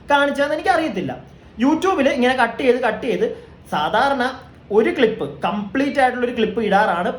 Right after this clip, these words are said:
പതിവ്, ഞാൻ കണ്ടു വന്നിട്ടുള്ളത്. അതിനുശേഷം ഇവർ കട്ട് ചെയ്ത് കട്ട് ചെയ്ത് കുറച്ചായിട്ട് ഇടും. പക്ഷേ ഇത് പകുതി പകുതി പകുതി വെച്ച് ഇങ്ങനെ ഇട്ടുകൊണ്ടിരിക്കുകയാണ്, അതായത് തരംഗമാക്കിക്കൊണ്ടിരിക്കുക. അപ്പോ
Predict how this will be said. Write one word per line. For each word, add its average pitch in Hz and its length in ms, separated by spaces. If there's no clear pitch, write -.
പതിവ്, 285 300
ഞാൻ 233 100
കണ്ടു 233 220
വന്നിട്ടുള്ളത്. 190 440
അതിനുശേഷം 285 460
ഇവർ 262 180
കട്ട് 233 160
ചെയ്ത് 247 180
കട്ട് 214 140
ചെയ്ത് 220 160
കുറച്ചായിട്ട് 196 400
ഇടും. 139 140
പക്ഷേ 302 180
ഇത് 339 160
പകുതി 262 320
പകുതി 247 220
പകുതി 226 240
വെച്ച് 202 180
ഇങ്ങനെ 220 160
ഇട്ടുകൊണ്ടിരിക്കുകയാണ്, 185 840
അതായത് 269 220
തരംഗമാക്കിക്കൊണ്ടിരിക്കുക. 233 1160
അപ്പോ 349 160